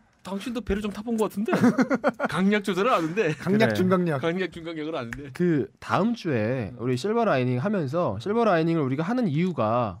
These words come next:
Speaker 3: 올해 좀 다뤘으면 싶은데 놓친 영화를 하는 거잖아요.
Speaker 2: 네.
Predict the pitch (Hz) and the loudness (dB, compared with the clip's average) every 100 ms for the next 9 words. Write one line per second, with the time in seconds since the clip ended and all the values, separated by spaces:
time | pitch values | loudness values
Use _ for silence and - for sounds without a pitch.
0 | _ 110 147 185 190 190 175 127 180 123 | _ -4 0 2 2 2 0 -2 -4 0
1 | 127 165 180 170 - 160 151 131 - 214 | 0 2 0 -2 -2 -4 -2 -2 -2 -4
2 | 196 160 131 160 202 165 123 110 156 156 | -2 -2 -2 -2 -4 -4 -4 -4 -4 -4
3 | 110 117 | -6 -8